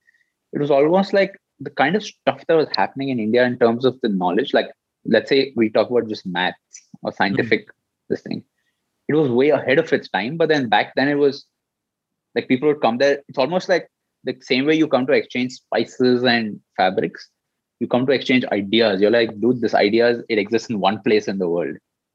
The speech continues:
Speaker 1: So we're going there for trade." And so that is a mind-blowing mental image to me,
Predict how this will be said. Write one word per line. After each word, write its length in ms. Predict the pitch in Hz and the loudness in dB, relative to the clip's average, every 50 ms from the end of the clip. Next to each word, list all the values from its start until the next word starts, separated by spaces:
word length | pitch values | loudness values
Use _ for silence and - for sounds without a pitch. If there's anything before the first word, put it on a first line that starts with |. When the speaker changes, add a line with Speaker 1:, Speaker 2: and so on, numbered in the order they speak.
| - | -6
Speaker 1:
So 80 | - 113 | -2 0
we're 160 | 113 110 101 | 2 2 4
going 200 | 107 107 110 117 120 | 4 2 2 2 2
there 80 | - - | 0 2
for 100 | - 110 - - | 0 -2 0 2
trade." 320 | 101 95 92 87 80 - - - _ _ _ _ _ _ _ _ _ _ _ _ _ _ _ _ _ _ _ _ _ _ _ _ _ _ _ _ _ _ _ _ _ _ _ _ _ _ _ _ - | 2 2 2 2 0 -2 -6 -12 _ _ _ _ _ _ _ _ _ _ _ _ _ _ _ _ _ _ _ _ _ _ _ _ _ _ _ _ _ _ _ _ _ _ _ _ _ _ _ _ -2
And 340 | - 131 147 156 160 156 - - _ _ _ _ _ _ _ _ _ _ _ - - | 0 2 2 2 0 0 -4 -6 _ _ _ _ _ _ _ _ _ _ _ -14 -4
so 320 | - 175 175 - - - _ _ _ _ | 0 0 0 0 -2 -6 _ _ _ _
that 520 | - 123 107 101 131 147 156 185 196 - 202 | -8 -6 -2 0 2 2 4 2 2 2 2
is 160 | 165 151 151 | 0 0 2
a 300 | 160 160 160 151 135 110 - _ _ _ _ _ _ _ _ _ _ _ _ _ _ _ _ _ _ _ - | 2 2 4 2 2 0 -4 _ _ _ _ _ _ _ _ _ _ _ _ _ _ _ _ _ _ _ -12
mind-blowing 800 | 127 123 120 120 120 131 135 139 135 143 139 135 127 120 110 - _ _ - 123 _ - | -10 -6 -4 -2 -2 -2 -2 0 2 2 2 2 0 -2 -6 -10 _ _ -20 -20 _ -10
mental 420 | 120 113 110 113 113 - 143 131 120 | -6 -4 -4 -4 0 2 4 4 4
image 320 | 107 101 104 104 101 - | 4 2 -2 -6 -6 -8
to 80 | - 87 | -10 -10
me, 180 | - 69 - | -10 -10 -14